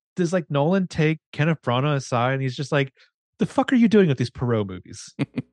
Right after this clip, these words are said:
Speaker 1: Honestly, what the fuck are you doing? I, I
Speaker 2: Especially,
Speaker 1: make
Speaker 2: um,
Speaker 1: you, I make you look great in my movies, and then you go off and do these fucking movies.
Speaker 2: I can't remember. There's somebody in the cast has also played Poirot in a very recent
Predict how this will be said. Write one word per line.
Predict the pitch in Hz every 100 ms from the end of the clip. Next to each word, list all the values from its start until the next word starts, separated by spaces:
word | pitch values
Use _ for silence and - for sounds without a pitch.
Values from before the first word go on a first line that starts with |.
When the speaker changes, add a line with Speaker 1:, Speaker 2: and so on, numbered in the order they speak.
| _ _ _ -
Speaker 1:
Honestly, | 233 185 185
what | -
the | 233
fuck | - 262
are | 226
you | 185
doing? | 139 104 90 - _ - 160
I, | 185
I |
Speaker 2:
Especially, | 262 247 226 285
Speaker 1:
make | 269
Speaker 2:
um, | 175 165 226 214
Speaker 1:
you, | 202 185 _ 202
I | 277
make | 320 -
you | 233
look | 202 165
great | 151 151 127 -
in | 120
my | 110
movies, | 107 104 101 107 -
and | 160
then | 175
you | 196
go | 190 175
off | 170
and | 139
do | 127
these | 117 -
fucking | 107 - 101
movies. | 90 87 - - -
Speaker 2:
I | 123
can't | - 156
remember. | 151 127 110
There's | -
somebody | - 180 196 185
in | 156
the |
cast | - 123 107 95 - -
has | 117 92
also | 95 101 -
played | 104 110 104
Poirot | - 101 92 90 98 98
in | 92
a |
very | 82 90 92 87
recent | 87 82 104 101